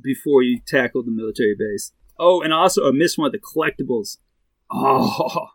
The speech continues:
<laughs> so I actually had to go back through, but it wasn't difficult 'cause I had all the costumes. Uh, so,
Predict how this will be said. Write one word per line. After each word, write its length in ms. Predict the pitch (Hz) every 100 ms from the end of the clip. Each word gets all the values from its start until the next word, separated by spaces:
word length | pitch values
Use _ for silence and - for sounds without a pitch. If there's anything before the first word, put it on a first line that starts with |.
| _
<laughs> 160 | _ -
so 180 | 175
I 320 | 175 165 180 185
actually 280 | 175 185 156
had 120 | 156
to 60 | 135
go 160 | 160
back 240 | 160 139 -
through, 180 | 190
but 80 | 160 151
it 80 |
wasn't 320 | 175 190 147 - _
difficult 380 | 233 254 165 151
'cause 120 | 175
I 20 | 165
had 80 | 160
all 100 | 135
the 60 |
costumes. 800 | - 180 190 - 143 123 123 - -
Uh, 300 | 139 123 110
so, 480 | - 147 139 117